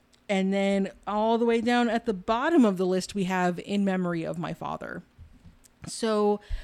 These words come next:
do you have any thoughts about where Halloween ranks?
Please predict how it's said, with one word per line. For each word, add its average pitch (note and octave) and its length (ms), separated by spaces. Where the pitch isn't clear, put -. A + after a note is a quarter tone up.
do G#3+ 120
you C4+ 200
have D#4 240
any C#4 280
thoughts G#3+ 600
about F3 760
where F#3 640
Halloween F#3 960
ranks? E3 840